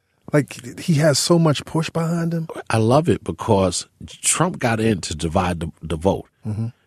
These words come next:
Speaker 2: That's to split the vote. And then he wound up getting momentum.
Speaker 1: Mm.
Speaker 2: He wound up saying silly stuff. And, and it goes to reality shows. Like, people love that silly stuff.
Speaker 1: Right.
Speaker 2: Nobody's talked about no issues.
Speaker 1: None.
Speaker 2: No issues.
Speaker 1: You're a
Speaker 2: Just
Speaker 1: clown. They just
Speaker 2: <laughs> Yeah,
Speaker 1: insults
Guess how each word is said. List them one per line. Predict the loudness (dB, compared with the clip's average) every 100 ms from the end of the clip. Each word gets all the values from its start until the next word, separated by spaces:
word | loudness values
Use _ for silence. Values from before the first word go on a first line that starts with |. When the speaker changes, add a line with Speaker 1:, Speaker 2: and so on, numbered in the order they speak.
| -2
Speaker 2:
That's | -2
to | 0 0
split | 2 0 0
the |
vote. | 0 2 0 -2 _
And | 0 2
then |
he | 2
wound | 2 0 -2
up | -2
getting | -2 2
momentum. | 2 2 0 -2 -10 -8
Speaker 1:
Mm. | -8 -8 -14 -2
Speaker 2:
He | 2
wound | 2 2
up | 0
saying | 2 2 0
silly | 0 2 4 2
stuff. | 0 2 2 2
And, | -2 -2 -6 -16 -2
and | -2
it | 2
goes | 0 2
to | 2
reality | 2 0 -2 0 0
shows. | 2 2 2
Like, | 2 0
people | -2 0 2
love | 2 0
that | 0 2
silly | 2 2 0
stuff. | -4 0
Speaker 1:
Right. | 2
Speaker 2:
Nobody's | 2 2 2 2 2
talked | 2 2
about | 4 4 4
no | 4
issues. | 2 0 -4 -4 2
Speaker 1:
None. | 2 2 -2 -10 _
Speaker 2:
No | -2 2 2 2
issues. | 0 2 2 2
Speaker 1:
You're | 2
a |
Speaker 2:
Just | 0
Speaker 1:
clown. | 0 2 4 4
They | 4
just | 2 2
Speaker 2:
<laughs> |
Yeah, | 0
Speaker 1:
insults | 0